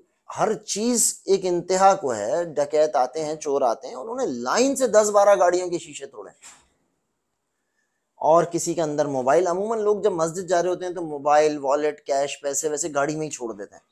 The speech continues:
और उसका वो होता है कि यार, अंदर बजेगा मोबाइल, ये वो, तो वो छोड़ देते हैं। और वैसे भी ईद के लिए आप जा रहे हैं, मोबाइल खड़ी हुई है, तो वो हम सब भी ऐसे ही चले गए अंदर,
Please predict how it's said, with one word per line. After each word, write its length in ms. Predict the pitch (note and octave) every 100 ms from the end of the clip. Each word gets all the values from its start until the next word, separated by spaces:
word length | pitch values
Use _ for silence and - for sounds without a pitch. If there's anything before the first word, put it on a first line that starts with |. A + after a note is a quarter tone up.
| _ _ -
और 120 | A3+
उसका 460 | - G3 - A3+ A3+
वो 160 | F#3+
होता 220 | G3 G3+ G#3
है 60 |
कि 80 | G#3+
यार, 80 | G#3+
अंदर 280 | G3+ G3+ F#3
बजेगा 400 | D#3+ E3+ F#3 F3+
मोबाइल, 380 | E3 D#3 E3
ये 80 | E3+
वो, 100 | F3
तो 120 | F#3
वो 80 | G3
छोड़ 260 | F#3+ A3+ A#3
देते 220 | G#3+ F#3+
हैं। 80 | F#3 _ _ _ _ -
और 100 | G3
वैसे 240 | F3 D3+
भी 140 | A3+ A#3+
ईद 260 | F#3 G#3 -
के 80 | G#3+
लिए 120 | G#3
आप 140 | G3+
जा 160 | E3 C3
रहे 120 | C#3
हैं, 60 | F#3
मोबाइल 440 | D#3+ D3 F3+ G3+
खड़ी 260 | E3 D#3 D#3+
हुई 120 | D3+
है, 120 | D3
तो 220 | E3+ F#3
वो 380 | D#3+ F3 F3 C3 -
हम 180 | G#2 F#2+
सब 280 | - F#2 G2+
भी 260 | G#3+ G#3
ऐसे 240 | D#3 G3+ A#3+
ही 40 |
चले 240 | C4+ C4+
गए 80 | C#4
अंदर, 300 | C4+ B3 A#3+